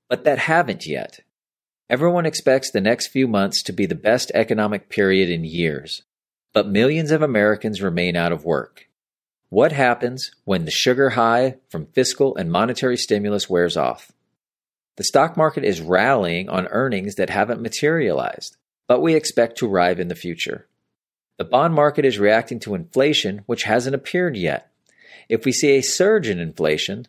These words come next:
the question is whether the issue is transitory or becomes permanent and structural. The stock market has rallied relatively consistently over the last five months. Investors have become reliant on minor drops, quickly reversing themselves.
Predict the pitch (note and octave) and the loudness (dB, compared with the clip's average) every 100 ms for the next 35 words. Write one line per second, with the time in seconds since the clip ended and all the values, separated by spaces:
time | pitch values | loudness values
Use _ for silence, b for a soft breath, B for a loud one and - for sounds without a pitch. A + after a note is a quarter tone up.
0 | _ G#2 - C3+ - D#3 D3 A2+ G#2 G#2 | _ -6 0 0 0 -2 -2 2 2 2
1 | A#2 A#2 - G2 - G2 - - F2+ G2 | 0 0 2 2 2 0 -2 0 0 0
2 | G#2 - F#2+ F#2 G2+ - F#2+ G2+ G#2 G#2 | -2 0 2 2 0 0 2 0 -2 -4
3 | G2+ - G2+ F#2 F2+ F#2 - G2 E2+ - | -6 -4 0 0 0 -4 -6 -6 -4 0
4 | E2+ - C2+ - - _ _ _ _ _ | 0 0 -6 -8 -10 _ _ _ _ _
5 | _ _ _ _ _ - - D3 E3 F3+ | _ _ _ _ _ -10 0 2 2 2
6 | F3 E3+ C3 G2 G#2+ A2 A#2+ A#2 A2+ - | 0 2 0 2 4 4 4 2 -2 -10
7 | _ _ _ _ G2+ F#2+ A#2 D3 E3 E3 | _ _ _ _ -18 0 4 4 2 0
8 | D3 D#3 D#3 - A2+ - - A2+ A2 G2+ | -2 -2 -2 -2 -2 -2 -4 0 0 2
9 | G2+ F#2+ F#2 F2+ - G2 E2+ F2+ C3 A#2 | 2 4 4 2 2 2 2 0 -4 -4
10 | - - - _ _ G#2+ F2+ A#2+ - C3+ | -8 -14 -16 _ _ -4 0 0 0 0
11 | C3+ B2+ - C3 B2+ B2+ B2 G2 F#2 G2+ | 0 0 -2 -2 -2 0 2 2 2 -2
12 | - F2 D#2+ D#2+ G#2 A#2+ A2 A2+ G2+ G#2 | -4 -4 0 0 0 -2 2 4 4 2
13 | - - _ _ - A2 C#3 C#3 C3+ C#3+ | -6 -16 _ _ -2 0 0 0 2 0
14 | - A2+ E2+ - B1+ - - | 0 -6 -8 -6 -6 -6 -10